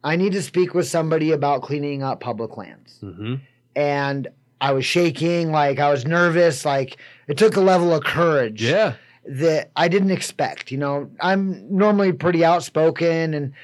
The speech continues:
Speaker 1: easygoing
Speaker 2: But
Speaker 1: and
Speaker 2: the moment you're truly passionate about something, there's nerves that go along with it, 'cause you
Speaker 1: Absolutely.
Speaker 2: care. You
Speaker 1: Yeah,
Speaker 2: care.
Speaker 1: I do care. And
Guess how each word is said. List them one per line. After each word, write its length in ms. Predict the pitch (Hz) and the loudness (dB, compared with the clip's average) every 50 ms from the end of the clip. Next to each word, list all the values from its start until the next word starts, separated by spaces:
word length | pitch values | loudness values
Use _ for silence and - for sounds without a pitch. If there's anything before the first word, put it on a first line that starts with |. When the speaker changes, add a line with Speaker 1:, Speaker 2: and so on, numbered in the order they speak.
| - - _ _ | -20 -20 _ _
Speaker 1:
easygoing 1000 | - 175 185 165 165 185 165 147 175 170 170 170 170 170 170 170 170 165 160 156 | -2 -2 0 2 2 0 2 4 4 4 6 4 4 4 2 2 2 0 0 0
Speaker 2:
But 40 | 151 143 | -2 0
Speaker 1:
and 40 | 143 | 0
Speaker 2:
the 60 | 143 | 0
moment 340 | 139 143 156 165 170 170 160 | 2 2 4 4 2 2 2
you're 80 | 143 135 | 0 0
truly 420 | 135 - - 147 156 151 151 143 | -2 -2 2 2 4 4 4 2
passionate 460 | 139 127 143 147 143 135 135 135 127 | 0 0 2 2 2 2 0 -2 -2
about 220 | 117 120 117 110 - | 0 0 0 0 0
something, 400 | - 123 113 107 98 107 107 107 | -2 -2 -2 -4 -4 -6 -4 -2
there's 220 | 113 120 123 117 117 | 0 0 0 0 2
nerves 440 | 127 139 143 143 139 135 123 110 | 2 2 4 4 2 0 0 -2
that 140 | 110 120 120 | -6 -8 -8
go 200 | 117 120 117 117 | -6 -6 -6 -4
along 300 | 110 110 110 101 101 104 | -4 -4 -6 -6 -6 -6
with 100 | 107 107 | -2 0
it, 40 | 180 | 0
'cause 240 | 180 175 - - - | 2 0 0 -2 -2
you 60 | 165 170 | 0 2
Speaker 1:
Absolutely. 300 | 175 180 165 160 156 147 | 2 2 2 0 2 2
Speaker 2:
care. 320 | 160 156 131 113 98 - - | 2 2 2 0 -2 -6 -8
You 100 | 101 139 160 | -8 -2 0
Speaker 1:
Yeah, 80 | 165 | 2
Speaker 2:
care. 160 | 151 135 117 107 | 2 2 2 0
Speaker 1:
I 80 | 170 170 | 0 2
do 180 | 175 208 196 | 2 2 2
care. 440 | 160 - 147 156 135 123 123 120 - - | 2 0 -2 -2 0 0 -2 -4 -4 -4
And 440 | 165 165 160 156 156 156 151 135 | -4 -2 -2 -2 -2 -4 -6 -8